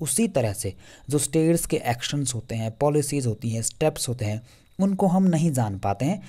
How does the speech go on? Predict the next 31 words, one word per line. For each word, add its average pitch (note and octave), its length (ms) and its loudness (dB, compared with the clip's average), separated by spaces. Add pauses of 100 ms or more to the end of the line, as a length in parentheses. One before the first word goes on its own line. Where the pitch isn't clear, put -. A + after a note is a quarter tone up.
(260)
हमारे E3 380 6
लिए F#3 180 4
वे F#3+ 160 4 (180)
अननोएबल A#2+ 600 2
होते F#2+ 260 -2
हैं। G2 200 -6 (460)
तो E3 100 8
इनके F#3+ 220 8
कुछ G3+ 260 0
इंपॉर्टेंट D3+ 480 2
वर्क्स B2 380 4
भी D3+ 100 4
रहे D3 180 6
हैं, D#3 220 0 (260)
जिनमें C3 400 2
पहला D3 280 2
आता A2 360 -4
है C3+ 220 -6
Essence C3+ 460 -2
of - 200 -10
Decisions, B2+ 520 -4 (380)
दूसरा F3 400 4
आता A2+ 280 -2
है A2+ 160 0
Remaking D#3+ 580 0
Foreign G2 360 -4
Policy C#3 440 4 (340)
और G#2+ 200 -2
तीसरा F#3 360 2
आता G#2 340 0
है A2 160 -4